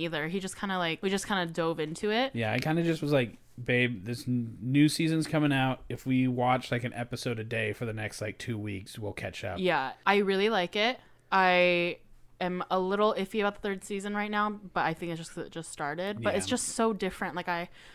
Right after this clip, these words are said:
Speaker 1: at one point, I kinda turned to Skylar. I was like, "It's just kinda weird 'cause it's a completely different world than what,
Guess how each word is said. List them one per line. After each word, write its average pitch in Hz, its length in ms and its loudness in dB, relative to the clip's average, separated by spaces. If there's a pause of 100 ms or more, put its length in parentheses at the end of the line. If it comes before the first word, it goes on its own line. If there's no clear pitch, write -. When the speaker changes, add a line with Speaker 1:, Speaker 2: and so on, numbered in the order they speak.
(120)
Speaker 1:
at 190 140 4
one 185 220 2
point, 202 300 0
I 185 60 -2
kinda 185 200 -2
turned 175 240 -6
to 170 80 -6
Skylar. 165 320 -2
I 165 40 0
was 165 80 -2
like, 170 100 -4
"It's 175 160 -10
just - 200 -2
kinda 233 220 2
weird 165 480 2
'cause 180 140 -6
it's 165 160 -8
a 175 40 -6
completely 175 500 -6
different 165 340 -6
world 156 460 -2
than 160 160 -4
what, 156 220 -4